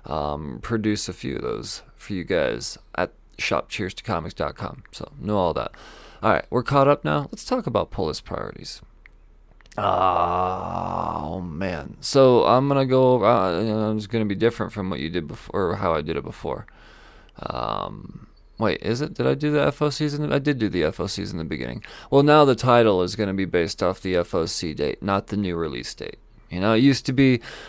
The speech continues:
the Polis priorities for, uh, mm, June first is what it would have been this week, because new books come out June first. No, no. Now the priority is ordering your books. So now it'll be Polis priorities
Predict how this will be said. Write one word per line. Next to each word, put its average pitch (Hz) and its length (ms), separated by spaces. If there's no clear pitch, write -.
the - 160
Polis 127 400
priorities 113 680
for, 110 420
uh, 95 300
mm, 113 600
June 120 340
first - 760
is 98 160
what 95 160
it 73 80
would 92 120
have 92 120
been 90 180
this 80 300
week, - 380
because 98 400
new 110 160
books 101 240
come 101 240
out 82 160
June 95 260
first. - 480
No, 120 460
no. 92 400
Now 113 180
the 117 80
priority 110 600
is 95 140
ordering 76 440
your 76 120
books. - 420
So - 200
now 113 480
it'll 110 160
be 107 160
Polis 107 420
priorities 104 680